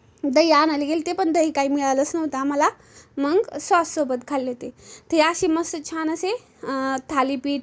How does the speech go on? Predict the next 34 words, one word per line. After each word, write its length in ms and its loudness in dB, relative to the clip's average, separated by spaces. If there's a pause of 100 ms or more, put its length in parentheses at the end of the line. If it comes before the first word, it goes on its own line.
म्हणा 300 -2 (520)
किंवा 160 4
आम्ही, 340 4
मला 280 2
ती 120 -4
धपाटी 460 0
म्हणायची 360 0
सवय 380 2
आहे 200 2
आईकडं, 540 0
कसं 240 -4
लहानपणापासून 800 -2
धपाटी. 460 -4 (400)
आणि 180 2
माझी 260 2
आई 200 2
ना 160 2
अशी 200 -2
याचे 260 0
मुटकुळे 640 2
वगैरे 500 0
खूप 260 -10
छान 260 0
करते. 320 -4 (440)
फक्त 200 2
मुटकुळ्याला 640 2
आहे 100 2
ना 100 -2
हे 200 -2
जे 140 -2
पीठ 300 -4
आहे 200 -2
ना 80 -4
असं 260 0